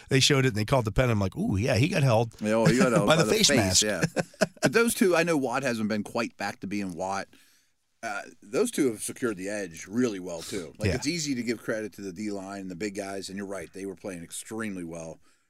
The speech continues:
Speaker 2: But those two set the edge well. A, a lot of edge pass rushers don't.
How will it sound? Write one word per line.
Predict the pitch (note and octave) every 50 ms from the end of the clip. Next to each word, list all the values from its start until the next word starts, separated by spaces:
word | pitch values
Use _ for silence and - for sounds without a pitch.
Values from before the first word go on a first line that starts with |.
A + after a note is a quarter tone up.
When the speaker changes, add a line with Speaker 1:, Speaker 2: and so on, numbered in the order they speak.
| _ _
Speaker 2:
But | F#2+
those | D#3 G3+ - -
two | - - A#2+
set | - D#3 C3+ -
the | - G2 G#2
edge | A2 A2+ G2+ E2
well. | E2+ D2+ E2 F2+ F2+ F2+ E2+ D#2+ E2
A, | F2 F#2 F#2+ F#2+
a | G2+
lot | G2+ G2+ A#2 C3+ F3+ F3
of | D3 A#2 F#2+ - _ _ _ - - - - - -
edge | B2 B2+ A#2+ G#2 -
pass | - A#2 F#2+ F#2+ - -
rushers | G2 E2+ - - E2+ D2+ - -
don't. | - F#2 D#2 C2+ -